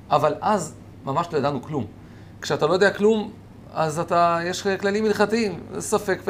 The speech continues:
נפשות, אנחנו לא, לא לוקחים סיכונים. היום אנחנו יותר רגועים, יותר יודעים,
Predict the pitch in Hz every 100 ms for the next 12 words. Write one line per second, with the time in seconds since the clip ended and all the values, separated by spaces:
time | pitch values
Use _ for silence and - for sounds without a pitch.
0 | 180 165 165 160 151 135 - - 156 -
1 | 170 175 180 175 170 185 190 - 180 190
2 | 196 208 196 - - - - - - -
3 | 147 208 208 180 165 165 139 143 151 -
4 | - - - 147 147 180 175 147 - 165
5 | 208